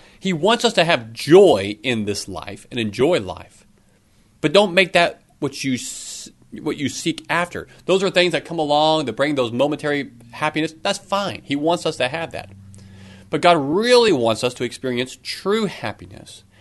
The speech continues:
that is lasting joy that only God can give. Real happiness comes from being right with God.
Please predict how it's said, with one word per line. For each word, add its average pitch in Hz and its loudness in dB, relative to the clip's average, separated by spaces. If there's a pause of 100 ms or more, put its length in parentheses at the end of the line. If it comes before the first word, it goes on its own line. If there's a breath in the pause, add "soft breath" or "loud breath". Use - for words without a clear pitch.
(140 soft breath)
that 123 -4
is 117 -4
lasting 160 -2 (240)
joy 131 -2 (220 soft breath)
that 143 4
only 156 4
God 165 2
can 139 -6
give. 151 -2 (280 soft breath)
Real 220 0
happiness 196 0
comes 165 -2
from 143 -4
being 135 -4
right 139 0
with 139 -8
God. 170 -2